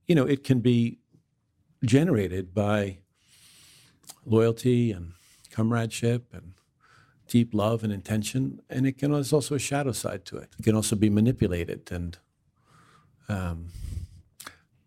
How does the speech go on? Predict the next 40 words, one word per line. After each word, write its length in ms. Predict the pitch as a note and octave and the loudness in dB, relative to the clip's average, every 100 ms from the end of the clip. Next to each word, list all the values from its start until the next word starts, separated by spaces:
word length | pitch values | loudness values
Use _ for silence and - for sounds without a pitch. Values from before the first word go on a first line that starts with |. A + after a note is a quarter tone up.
| _ | _
people 220 | - G#2+ - | -4 -4 0
can 140 | G#2+ | 0
be 100 | G#2 | 2
coerced 560 | G#2+ G#2+ G#2+ A2 - - | 0 2 2 0 -4 -8
into 160 | F#2 | -4
all 100 | G2+ | -4
kinds 340 | - A2+ A2 G2 | -2 -2 0 -2
of 100 | F#2 | -4
actions 480 | F2+ - F#2 E2+ - | -4 -4 -6 -6 -2
under 220 | A2 G2+ | 0 0
the 120 | F#2 | -2
name 280 | F#2+ F#2 F2+ | -2 -2 -4
of 180 | F2 G2 | -6 -4
warrior 380 | F#2+ F2+ F2 E2+ | -4 -4 -6 -8
courage. 560 | - F2+ E2+ E2 - - _ _ _ _ _ _ _ - - - - - - | -4 -2 -2 -6 -16 -20 _ _ _ _ _ _ _ -20 -20 -18 -18 -18 -6
So 340 | - C3 B2 - B3 - _ _ _ _ _ _ - - - - | 4 4 4 -4 -20 -20 _ _ _ _ _ _ -20 -10 -8 2
when 120 | C#3 | 4
I 100 | F#3 | 4
was 100 | G3+ | 2
coming 280 | - B2 G#2+ | 2 2 2
up 80 | G2+ | -2
in 80 | |
practice, 400 | G2+ G2+ F2 F2+ | 0 0 0 -6
Sharon, 260 | - F#2+ G2 | 0 2 4
and 100 | G#2 | 4
I 60 | B2+ | 4
don't 140 | A#2+ | 4
know 100 | G#2+ | 0
how 180 | F2+ A2 | 0 0
it 60 | G#2 | 0
was 220 | G#2 - | -2 -2
for 80 | G2+ | 0
you, 240 | B2+ C3+ | 2 4
but 260 | G2+ G2 - _ - - - - - - | 2 -2 -6 _ -18 -16 -16 -20 -2 4
we 140 | G#3 | 6
got 120 | G3 | 6
a 80 | A2+ | 4
lot 240 | A2 D3 | 4 4
of 200 | D3 - | 2 0
talk, 420 | - A#2+ A2+ A2+ | 2 4 4 0